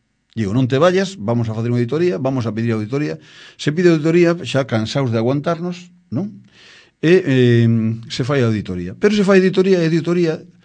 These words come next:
me dá razón do que estou acabado de dicir. Eh, o, o,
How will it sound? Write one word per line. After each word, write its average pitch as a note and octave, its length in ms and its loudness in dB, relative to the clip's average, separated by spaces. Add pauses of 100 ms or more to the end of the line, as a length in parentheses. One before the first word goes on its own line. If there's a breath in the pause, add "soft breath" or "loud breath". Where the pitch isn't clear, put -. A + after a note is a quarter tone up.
(140 soft breath)
me D3 160 0
dá D#3 160 -2
razón D#3 480 -6 (160)
do A2 160 -6
que A#2 80 -8
estou C3 160 -4
acabado A2 360 -4
de G#2+ 80 -6
dicir. D#3 280 -6 (800 soft breath)
Eh, B2 420 6
o, A#2+ 60 4
o, A#2+ 540 0